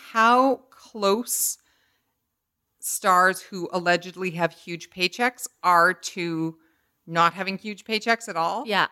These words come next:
Speaker 1: Like, I have had months when I've had too many Ubers, yes?
Speaker 2: Yes.
Speaker 1: Or in my case,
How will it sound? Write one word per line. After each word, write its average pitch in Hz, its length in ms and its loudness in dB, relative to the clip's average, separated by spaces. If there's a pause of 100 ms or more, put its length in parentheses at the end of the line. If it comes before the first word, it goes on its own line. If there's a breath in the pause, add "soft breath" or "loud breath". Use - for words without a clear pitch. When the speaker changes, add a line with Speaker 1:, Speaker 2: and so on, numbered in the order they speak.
Speaker 1:
Like, 214 200 -2 (160)
I 247 160 2
have 269 180 0
had 240 260 0
months 233 280 0
when 208 120 -4
I've 196 100 0
had 208 220 -4
too - 100 -12
many 180 220 -8
Ubers, - 420 -14
yes? 214 380 -2 (100)
Speaker 2:
Yes. 190 240 -6
Speaker 1:
Or 196 260 4
in 196 220 -8
my 190 140 2
case, 180 400 -6